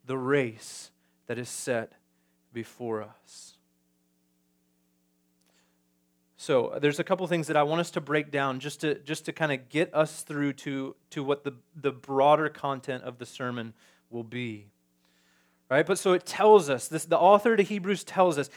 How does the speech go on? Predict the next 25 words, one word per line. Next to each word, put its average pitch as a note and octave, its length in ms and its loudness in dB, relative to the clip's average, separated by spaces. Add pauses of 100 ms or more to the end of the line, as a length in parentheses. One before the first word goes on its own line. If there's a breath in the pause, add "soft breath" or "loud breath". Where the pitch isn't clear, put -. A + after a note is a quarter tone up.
(140 loud breath)
"Since A#3 480 4
we A#3 120 -2
are A3 120 10
surrounded F#3+ 600 2
by E3+ 200 6
so F3+ 340 0
great E3+ 500 0
a F#3 60 -4
cloud F#3 320 4
of D#3 120 -4
witnesses," E3+ 460 -2
meaning, F3+ 300 0 (280 loud breath)
right, F3 200 8
he's, E3 220 -2 (160 soft breath)
he's E3+ 180 -2
referencing G#3+ 720 2
these G#3 140 -2
people G3 260 -4
who D#3+ 80 0
have D3 160 -2
gone G3 320 2
before G3 400 2
us, C3+ 300 0
who F#3 180 -2
have, E3 260 4